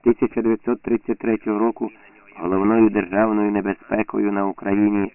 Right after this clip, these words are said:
націоналізму відкрило шлюзи для повального терору проти української інтелігенції,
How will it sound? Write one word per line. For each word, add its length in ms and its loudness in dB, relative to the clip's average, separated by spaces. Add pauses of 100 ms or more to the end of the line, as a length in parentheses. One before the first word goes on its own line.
націоналізму 840 -2 (680)
відкрило 560 2
шлюзи 480 4
для 140 2
повального 560 2
терору 560 2
проти 300 -2
української 880 0
інтелігенції, 840 -8